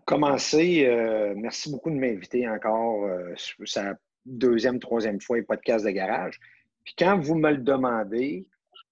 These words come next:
puis dans nos vies, euh, puis, euh, merci, boys, de tout être là en passant, de prendre le temps de, de, d'être avec moi, avec mon podcast. Puis, euh, on sait tous, tout le monde travaille, ils ont des familles, ils ont des commerces, des affaires. Il y en a qui n'ont pas le temps de prendre de douche. Une petite shot de bar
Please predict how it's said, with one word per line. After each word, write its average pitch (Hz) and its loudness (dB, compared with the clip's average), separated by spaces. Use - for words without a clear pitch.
puis 110 -10
dans 117 -2
nos 117 0
vies, 135 2
euh, 110 2
puis, 110 -2
euh, 107 2
merci, 135 0
boys, 139 2
de 127 -4
tout 135 -2
être 127 -4
là 135 -4
en 123 -6
passant, - -6
de - -14
prendre 120 -8
le 101 -10
temps 131 -4
de, 110 -4
de, 98 -12
d'être 104 -12
avec 107 -8
moi, 120 -4
avec 120 -6
mon 110 -10
podcast. - -4
Puis, 104 -6
euh, 113 -2
on 135 0
sait 139 2
tous, - -4
tout 156 2
le 147 2
monde 156 2
travaille, 147 2
ils 143 -8
ont 131 -10
des 131 -8
familles, 143 -10
ils 135 -8
ont 131 -10
des 123 -10
commerces, 127 -10
des 117 -10
affaires. 139 -10
Il 143 -12
y 123 -10
en 120 -12
a 135 -10
qui 123 -14
n'ont 117 -14
pas 123 -12
le 107 -18
temps 135 -12
de 120 -16
prendre 123 -12
de 107 -12
douche. 123 -12
Une 110 -16
petite - -20
shot 147 -4
de 123 -6
bar 123 -2